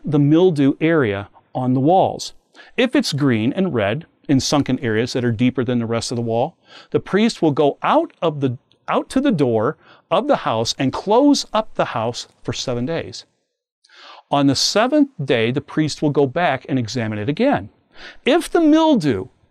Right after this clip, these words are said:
in the walls of the house has spread, the priest must order that the stones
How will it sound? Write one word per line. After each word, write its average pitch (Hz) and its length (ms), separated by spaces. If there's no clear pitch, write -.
in 277 220
the 339 80
walls 247 420
of 208 60
the 185 100
house - 600
has 185 200
spread, - 640
the 156 80
priest - 480
must 214 240
order 208 300
that 170 180
the - 120
stones 156 1000